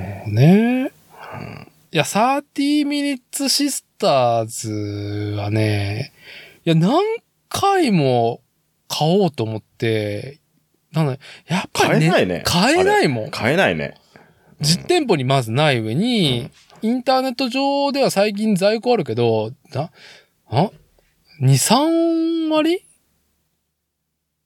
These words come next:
Speaker 1: 三割、四割、
Speaker 2: うん。
Speaker 1: ね、値が跳ねてるからさ。
Speaker 2: ね。
Speaker 1: 嫌じゃん？
Speaker 2: うん。なんかもう本当に、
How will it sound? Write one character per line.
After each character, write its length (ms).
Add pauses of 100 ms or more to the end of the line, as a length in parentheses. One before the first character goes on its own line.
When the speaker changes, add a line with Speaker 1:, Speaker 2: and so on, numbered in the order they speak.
(340)
Speaker 1:
三 600
割、 220
四 300
割、 560 (320)
Speaker 2:
う 80
ん。 220
Speaker 1:
ね、 260 (240)
値 220
が 80
跳 160
ね 80
て 100
る 80
か 120
ら 60
さ。 120 (220)
Speaker 2:
ね。 260 (560)
Speaker 1:
嫌 260
じ 140
ゃ 20
ん？ 220 (480)
Speaker 2:
う 100
ん。 280 (460)
な 100
ん 20
か 80
も 100
う 40
本 200
当 100
に、 400